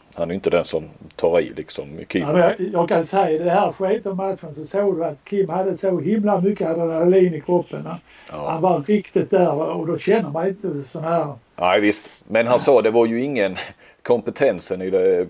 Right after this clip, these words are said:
Speaker 1: bland, eh, de polska där, de läkarna, eller läkarna som var på plats, eh, den fanns ju inte, så att, eh, de drog inte den rätt direkt där, utan, eh, han
Speaker 2: Ja,
Speaker 1: sa
Speaker 2: ja.
Speaker 1: att det var en polsk, eh,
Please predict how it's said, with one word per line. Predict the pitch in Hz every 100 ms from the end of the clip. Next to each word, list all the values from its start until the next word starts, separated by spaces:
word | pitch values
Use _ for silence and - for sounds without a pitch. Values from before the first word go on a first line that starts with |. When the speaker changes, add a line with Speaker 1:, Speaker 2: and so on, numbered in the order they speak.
| -
Speaker 1:
bland, | 98 95 98 95
eh, |
de | 98 101
polska | 92 117 - - 90
där, | 110 95 82
de | 101 90
läkarna, | 101 - 85 85 -
eller | 90
läkarna | 92 95 90
som | 87
var | 87
på | 101
plats, | 127 90 - - - _ - - - _
eh, | - 78 78 76 76 78 78 73 -
den | 101 87
fanns | 139 117 -
ju | 120
inte, | 117
så | 98
att, | 87 -
eh, | 92 80 69 -
de | - 95 95
drog | 104 107 117
inte | 123
den | 82 90
rätt | 160 -
direkt | - 120 120 - -
där, | - 78 -
utan, | - 90 85 87
eh, |
han | 85 82 -
Speaker 2:
Ja, |
Speaker 1:
sa | - 120
Speaker 2:
ja. |
Speaker 1:
att | 92
det | 101
var | 98
en | 95
polsk, | - 151 95 - - -
eh, | 65 87 82